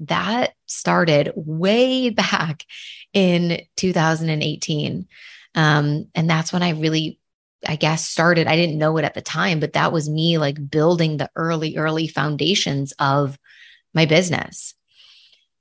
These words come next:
And also important to note about this retreat, shortly after, um,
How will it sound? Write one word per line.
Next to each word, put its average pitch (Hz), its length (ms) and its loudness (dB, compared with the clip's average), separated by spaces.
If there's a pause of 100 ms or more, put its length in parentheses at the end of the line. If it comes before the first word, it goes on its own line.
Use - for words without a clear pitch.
(120)
And 185 220 0
also 160 760 2 (240)
important 196 460 0
to 180 80 -4
note 160 200 0
about 156 220 0
this 165 220 -4
retreat, 147 580 -4 (220)
shortly - 640 0
after, 190 680 0 (1120)
um, 156 500 0